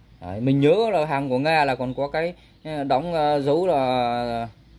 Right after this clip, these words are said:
C C C P cơ. Nhá, là các, các chú cứ phá đấy. Đây. Đấy.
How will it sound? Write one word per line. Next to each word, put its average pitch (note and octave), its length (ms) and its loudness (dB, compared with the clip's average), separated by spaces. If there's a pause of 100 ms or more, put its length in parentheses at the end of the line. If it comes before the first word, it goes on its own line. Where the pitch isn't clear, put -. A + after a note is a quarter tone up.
(180)
C - 80 -16
C D#3 300 0
C D#3 200 -2
P - 20 -6
cơ. D3 340 4 (840)
Nhá, B2+ 220 -4 (140)
là G#2 200 -14
các, - 140 -14
các A#2+ 200 -10
chú A#2+ 160 -6
cứ C3+ 100 -4
phá B2+ 280 -2
đấy. D#3+ 120 -2 (1300)
Đây. F2 200 -10 (2750)
Đấy. A2+ 500 -4